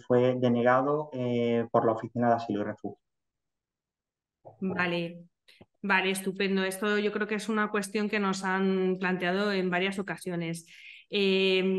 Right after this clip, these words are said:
Speaker 2: otra cosa que nos dicen en relación, tenían mon-, dudas en relación a esta cuestión,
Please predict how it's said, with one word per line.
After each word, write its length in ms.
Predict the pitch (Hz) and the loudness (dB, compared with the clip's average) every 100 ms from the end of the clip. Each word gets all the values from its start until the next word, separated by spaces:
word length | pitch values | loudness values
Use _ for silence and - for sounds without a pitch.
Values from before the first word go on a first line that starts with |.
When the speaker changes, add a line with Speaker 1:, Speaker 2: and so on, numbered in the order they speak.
| 185 185 - - | 0 -2 -6 -8
Speaker 2:
otra 260 | 220 220 240 | -4 0 0
cosa 200 | 262 269 | -2 -4
que 100 | 277 | -2
nos 160 | 262 | 0
dicen 320 | 254 254 247 220 | 0 -2 0 0
en 100 | 202 | 2
relación, 920 | 196 190 220 226 226 220 214 202 196 | 0 0 2 2 2 2 2 0 0
tenían 300 | 196 208 214 | 0 2 2
mon-, 220 | 220 220 | 0 2
dudas 320 | 226 214 196 | 2 2 0
en 120 | 190 | 0
relación 440 | 180 175 175 202 208 | 0 -2 -2 0 2
a 160 | 208 | 2
esta 300 | 208 208 208 | 0 -2 -2
cuestión, 560 | 208 196 - 226 220 | 0 -2 0 2 2